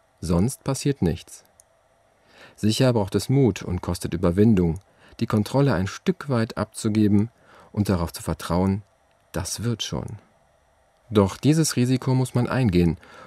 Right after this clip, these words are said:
und auf seine natürlichen Instinkte setzen. Nur dann bekommt man diesen Wom-Effekt, diese Bestätigung für das, was man kann.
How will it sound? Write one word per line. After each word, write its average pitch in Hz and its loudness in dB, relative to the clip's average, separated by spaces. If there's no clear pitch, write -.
und 107 2
auf - 0
seine 101 4
natürlichen 110 2
Instinkte 98 0
setzen. 82 -4
Nur 87 4
dann 98 0
bekommt 98 0
man 80 -2
diesen 78 -2
Wom-Effekt, 113 -2
diese 95 2
Bestätigung 113 0
für 101 -4
das, 90 -2
was 92 -4
man 85 -2
kann. - -10